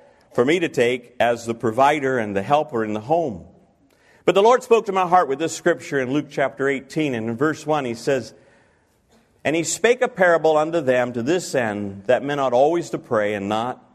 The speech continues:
to faint." I didn't know at what point I should quit praying.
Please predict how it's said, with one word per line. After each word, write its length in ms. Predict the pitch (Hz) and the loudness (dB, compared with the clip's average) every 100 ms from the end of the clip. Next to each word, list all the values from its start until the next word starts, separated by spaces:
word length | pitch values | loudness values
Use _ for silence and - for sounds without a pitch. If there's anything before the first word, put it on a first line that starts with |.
| _ - | _ -12
to 100 | 110 | -10
faint." 440 | - 110 92 87 - _ _ _ _ _ _ _ _ _ _ _ | -4 -4 -4 -14 -20 _ _ _ _ _ _ _ _ _ _ _
I 60 | 196 | 2
didn't 180 | 254 | 4
know 140 | 214 196 | 4 4
at 80 | 185 | 6
what 220 | 208 208 | 4 4
point 380 | 226 240 135 - _ _ _ _ _ | 4 4 -2 -8 _ _ _ _ _
I 120 | 165 190 | 0 2
should 240 | 233 180 | 0 0
quit 240 | 196 202 | 0 0
praying. 460 | 185 196 240 226 87 | 0 0 -2 -8 -16